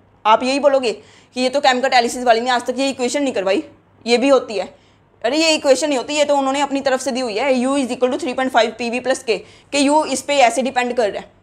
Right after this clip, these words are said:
वो आपने अपने according चेंज करना है जो भी आपको गिवन है। ओके, हमें देख के नहीं पता चलेगा कि हमें करना क्या है। So प्लीज थर्मो के अगर क्वेश्चन करने बैठे हो तो आपको लिखो, जो भी कुछ दिया हुआ है लिखो, फिर जो निकालना है वो लिखो,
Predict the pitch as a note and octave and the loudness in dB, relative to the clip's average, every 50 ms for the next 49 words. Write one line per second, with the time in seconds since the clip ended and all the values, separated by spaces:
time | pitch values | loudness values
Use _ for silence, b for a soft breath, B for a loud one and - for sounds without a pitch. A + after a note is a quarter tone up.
0 | _ _ - C4+ D#4+ E4 D4 C4 - C#4 C#4+ D4+ D4 C4 - B3+ B3 C#4+ D4 D4+ | _ _ 0 4 6 6 6 6 4 -2 -4 -4 -4 -4 -4 -4 -2 -2 -4 -2
1 | C4+ - C4 C4 C#4 C#4 C#4 C4+ B3+ B3+ B3 - B3+ A3+ A#3+ B3+ C4+ A3+ B3+ A#3+ | -2 -2 -2 -2 -4 -6 -4 -4 -4 -4 -2 -2 -2 0 0 0 2 2 0 0
2 | A#3+ C#4 B3 G#3 - - B3+ A#3+ A#3 B3+ A#3+ G#3 F3 F3+ - _ _ _ _ _ | 2 2 0 0 0 -2 -2 -2 -2 -2 -4 -6 -6 -10 -16 _ _ _ _ _
3 | _ _ _ _ _ - G#3 C4 C#4 - - B3 B3 C4+ A#3+ B3+ A#3+ A3+ A#3 C4 | _ _ _ _ _ -2 2 2 2 2 2 -2 -2 -2 2 2 2 2 2 0
4 | C4+ C4+ C#4+ C#4 C#4+ C4 B3 A#3 A#3+ A3 G#3+ A#3+ B3 F#4 A4 C#4+ C4+ C4 B3+ A#3+ | -2 -2 -2 -2 0 0 0 -2 0 -2 -2 -2 -2 -2 -2 -2 0 -2 -2 -2
5 | A#3 A3+ A3+ - - - B B B B B D4 D4 D4 C#4 D4+ D#4+ D#4 - - | -2 -4 -4 -4 -6 -6 B B B B B -2 -2 0 0 -2 -2 -2 -2 -2
6 | B3 A#3 B3+ C4 C4 C4 B3+ C4 B3+ B3 A#3 A3 C#4 C4 B3 C4 B3 A#3+ A#3+ A3+ | -2 0 0 0 0 2 2 2 2 0 -2 -2 -2 -2 -2 -2 -2 0 0 -2
7 | G3 F#3 - A3 B3+ - B B B B B3+ C4 B3 A#3+ A#3+ - - C4+ C4+ C4+ | -2 0 -2 -2 -2 -2 B B B B 2 4 4 4 2 0 -2 -2 -2 -2
8 | - B3 A#3 B3+ - D#4+ - G3 - - _ - G#3 B3+ C4+ C4+ B3+ D4+ D4 C#4+ | -4 -4 -4 -2 -2 -4 -6 -6 -8 -14 _ -8 0 2 4 4 4 0 -4 -4
9 | C#4+ - A3+ B3+ B3 A#3 A#3+ B3 C4 B3 - - D#4 - G3 B B B B - | -6 -4 -2 -2 0 0 2 0 0 0 -2 -4 -4 -6 -6 B B B B -4
10 | D4+ D#4 A#3+ D4+ D4 D4 D4 C#4+ C4+ A#3+ A3+ A3 A#3 B3+ A#3+ A3+ G#3 G3 G3 G3 | -2 -2 2 2 2 2 2 2 4 2 2 4 0 0 0 0 -2 -2 -2 -6
11 | - - | -6 -10